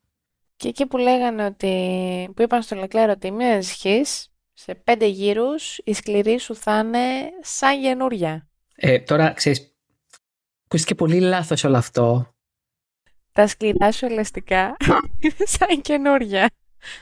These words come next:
Speaker 2: Ε, οκ, τώρα κάπως καλύτερα. Ωστόσο, δεν μπορώ να βγάλω από το μυαλό μου την άλλη εικόνα. Και αυτό δημιουργεί ένα πρόβλημα για τη συνέχεια του podcast, οπότε θα χρειαστεί να
Speaker 1: <laughs>
Speaker 2: πάρω μια ανάσα.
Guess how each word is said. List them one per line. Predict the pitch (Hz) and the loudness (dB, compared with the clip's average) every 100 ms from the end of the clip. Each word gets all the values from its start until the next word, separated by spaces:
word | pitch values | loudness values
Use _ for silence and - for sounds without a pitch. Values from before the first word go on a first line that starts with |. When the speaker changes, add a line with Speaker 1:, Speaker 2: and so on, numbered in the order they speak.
| _ _ _ _ _ _ | _ _ _ _ _ _
Speaker 2:
Ε, | - 131 127 127 127 131 135 143 - - _ _ _ _ | -2 2 2 4 4 4 2 0 -4 -12 _ _ _ _
οκ, | - 151 120 117 147 - _ | -2 0 4 4 2 -2 _
τώρα | 151 139 | 2 2
κάπως | 135 147 143 | 2 0 0
καλύτερα. | - 110 107 120 | 0 2 2 2
Ωστόσο, | 123 131 | 0 0
δεν | 131 | 2
μπορώ | 135 135 | 2 2
να | |
βγάλω | 131 120 | 2 0
από | 117 | 0
το | 117 | 0
μυαλό | 113 113 120 | 2 4 4
μου | 117 117 | 2 0
την | 117 120 | 0 0
άλλη | 113 110 | 2 0
εικόνα. | 110 107 104 120 123 _ _ _ _ _ _ _ _ _ | 2 2 4 2 -2 _ _ _ _ _ _ _ _ _
Και | - 127 | -2 0
αυτό | 131 | 2
δημιουργεί | 135 139 131 139 | 2 2 2 0
ένα | 139 | 2
πρόβλημα | 151 143 | 2 4
για | 131 | 2
τη | 123 | 2
συνέχεια | 135 131 | 0 -2
του | - - | -2 0
podcast, | 135 - 127 - | 0 0 -2 -2
οπότε | - 120 135 - | -2 0 2 2
θα | 120 | 0
χρειαστεί | 123 123 - 143 | 2 0 2 0
να | 131 127 123 _ _ | 2 0 -4 _ _
Speaker 1:
<laughs> | _ _ _ - | _ _ _ 0
Speaker 2:
πάρω | 131 | 2
μια | 120 113 | 4 4
ανάσα. | 107 110 - 160 | 4 2 2 0